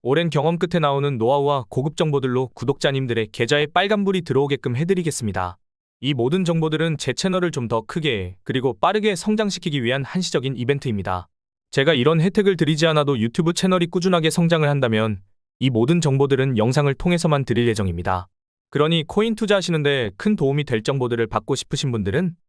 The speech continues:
지금 보이시는 곳으로 코인 추천이라고 메시지 하나 보내놓으시면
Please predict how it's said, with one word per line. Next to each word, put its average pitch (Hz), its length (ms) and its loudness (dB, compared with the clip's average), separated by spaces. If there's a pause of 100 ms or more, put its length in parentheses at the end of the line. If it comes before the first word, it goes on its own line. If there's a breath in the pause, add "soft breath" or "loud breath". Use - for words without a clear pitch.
지금 160 280 0
보이시는 180 420 0
곳으로 156 340 0
코인 196 280 0
추천이라고 151 540 0
메시지 110 400 0
하나 131 200 0
보내놓으시면 120 800 -2